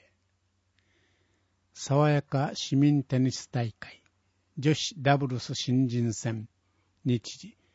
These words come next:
十月二十八日水曜、午前九時から午後五時。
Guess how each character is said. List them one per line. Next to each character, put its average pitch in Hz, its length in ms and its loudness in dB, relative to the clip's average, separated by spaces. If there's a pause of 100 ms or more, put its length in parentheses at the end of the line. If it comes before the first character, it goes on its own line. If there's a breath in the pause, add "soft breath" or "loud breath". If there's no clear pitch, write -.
(220)
十 143 320 4
月 139 400 0
二 147 180 6
十 139 220 2
八 131 300 -4
日 131 340 0
水 123 320 -2
曜、 113 280 -4 (360)
午 143 200 4
前 123 300 2
九 143 140 -2
時 120 140 -4
か 107 160 -6
ら 120 280 -6
午 120 160 0
後 110 300 -10
五 110 180 -6
時。 - 180 -14